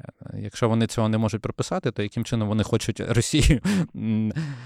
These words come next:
зобов'язати підписувати ще якісь документи? Ну, тобто, це таке. Ну, типу, тут можна гуляти в різні боки. Це черговий пункт такий, що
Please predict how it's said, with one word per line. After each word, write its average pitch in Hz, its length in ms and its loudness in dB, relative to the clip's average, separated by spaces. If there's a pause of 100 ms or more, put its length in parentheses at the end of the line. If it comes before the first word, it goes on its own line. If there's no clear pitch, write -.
(340)
зобов'язати 131 760 4
підписувати 123 600 2
ще 120 220 6
якісь 98 260 -2
документи? 87 540 -6
Ну, 180 100 6
тобто, 165 240 -4
це - 260 -8
таке. 120 360 0
Ну, 143 140 2
типу, 120 220 -2
тут 131 240 -8
можна 131 460 4
гуляти 117 540 0
в 110 80 -2
різні 120 300 4
боки. 127 720 -4
Це - 160 -8
черговий 123 480 4
пункт - 280 -2
такий, 110 320 -4
що 101 280 -4